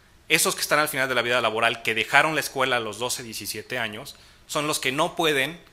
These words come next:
dejar de trabajar porque no van a tener acceso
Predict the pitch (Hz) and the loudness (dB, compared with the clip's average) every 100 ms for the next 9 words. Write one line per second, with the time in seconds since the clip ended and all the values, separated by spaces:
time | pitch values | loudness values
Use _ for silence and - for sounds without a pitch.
0 | _ 117 113 135 135 135 135 131 - 123 | _ -2 4 4 4 2 2 2 2 2
1 | 151 - - 120 113 127 127 131 123 123 | 0 -8 -10 -8 -2 0 0 0 -4 -2
2 | 123 - 123 - 127 | 0 0 -2 -4 -6